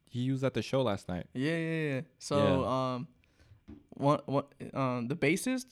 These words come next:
Speaker 1: Uh-huh.
Speaker 2: he's one of my friends, and, um, he's always, like, playing in, like, my shirts or, like, my hoodies.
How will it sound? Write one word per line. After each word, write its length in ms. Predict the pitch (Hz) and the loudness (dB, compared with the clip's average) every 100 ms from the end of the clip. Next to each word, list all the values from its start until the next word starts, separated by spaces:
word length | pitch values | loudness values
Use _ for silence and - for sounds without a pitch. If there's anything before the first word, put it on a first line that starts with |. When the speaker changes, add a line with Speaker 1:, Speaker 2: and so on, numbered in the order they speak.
| _ | _
Speaker 1:
Uh-huh. 160 | 98 - | 2 2
Speaker 2:
he's 220 | 131 147 | 2 0
one 120 | 170 | 2
of 60 | 190 | 2
my 120 | 156 | 0
friends, 640 | - 160 185 175 143 - - | 0 0 2 0 -2 -8 -10
and, 380 | - 147 143 139 | -4 0 0 -2
um, 400 | 151 131 123 120 - _ _ _ _ _ _ _ _ | -2 -2 -4 -6 -12 _ _ _ _ _ _ _ _
he's 200 | 147 139 | 0 4
always, 280 | 160 160 147 | 4 2 2
like, 240 | 135 127 | 0 -2
playing 400 | - 147 156 156 | 0 0 0 0
in, 160 | 143 135 | 0 0
like, 260 | 131 120 | -2 -4
my 180 | 143 151 | 0 0
shirts 680 | - 143 151 165 165 165 - | 0 2 4 4 2 0 -2
or, 80 | 139 | -2
like, 460 | 131 131 123 - | 0 -2 -4 -6
my 160 | 139 131 | -4 -2
hoodies. 800 | 135 147 160 165 165 160 156 | 2 2 2 0 -2 -4 -8